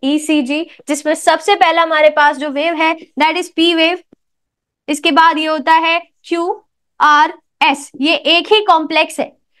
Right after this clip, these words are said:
ठीक है, ये एक ही कॉम्प्लेक्स है। And third is a T wave। सेगमेंट की बात कर लीजिए, सबसे पहला पीआर सेगमेंट है, यहां से लेकर यहां तक का पीआर इंटरवल आप कह लीजिए, ठीक है।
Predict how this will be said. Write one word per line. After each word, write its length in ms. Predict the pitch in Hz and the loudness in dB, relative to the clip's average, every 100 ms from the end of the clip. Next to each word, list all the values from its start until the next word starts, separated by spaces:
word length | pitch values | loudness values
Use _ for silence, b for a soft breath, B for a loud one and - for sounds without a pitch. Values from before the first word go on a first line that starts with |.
| _ | _
ठीक 140 | 330 349 | -2 0
है, 220 | 381 247 | 0 0
ये 180 | 339 349 | 0 0
एक 140 | 330 | 2
ही 80 | 415 | 2
कॉम्प्लेक्स 500 | 359 311 285 269 - | 2 0 -2 -6 -6
है। 140 | - b b - | -14 b b -4
And 180 | 349 302 | -2 2
third 320 | 359 381 392 - | 4 4 2 -2
is 180 | 349 | -2
a 60 | 311 311 | -4 0
T 100 | 359 359 | 2 2
wave। 300 | 247 - - _ _ _ _ _ _ _ _ _ _ _ _ _ _ _ | 0 -4 -16 _ _ _ _ _ _ _ _ _ _ _ _ _ _ _
सेगमेंट 520 | - 330 320 359 381 | -4 -2 -2 -2 -2
की 100 | 370 | -4
बात 300 | 359 359 349 | 2 2 2
कर 140 | 349 339 | 0 -2
लीजिए, 340 | 330 302 320 | -4 -8 -8
सबसे 360 | 330 359 349 403 | -2 0 0 0
पहला 280 | 381 359 370 | 2 2 -2
पीआर 520 | 370 381 - 294 330 | 0 -2 2 2 2
सेगमेंट 480 | 330 330 294 320 311 | 0 -4 -2 -4 -2
है, 80 | 320 | -2
यहां 340 | 294 294 320 | -2 0 -2
से 140 | 349 | -2
लेकर 420 | 349 320 320 320 320 b - | -2 0 4 2 2 b -4
यहां 280 | 277 277 311 | -4 -2 -2
तक 220 | 311 302 | -4 0
का 180 | 302 294 294 _ _ - | 2 2 -2 _ _ -4
पीआर 500 | 349 381 339 339 339 _ _ | 2 4 6 4 0 _ _
इंटरवल 500 | 294 302 311 311 320 | -8 -2 0 0 2
आप 180 | 302 294 | 0 0
कह 140 | 311 | -6
लीजिए, 380 | 285 285 285 285 _ _ _ _ _ _ _ _ _ _ _ _ _ _ _ _ _ _ _ _ _ _ _ _ | -6 -6 -6 -10 _ _ _ _ _ _ _ _ _ _ _ _ _ _ _ _ _ _ _ _ _ _ _ _
ठीक 180 | - 330 | -4 0
है। 140 | 349 | 0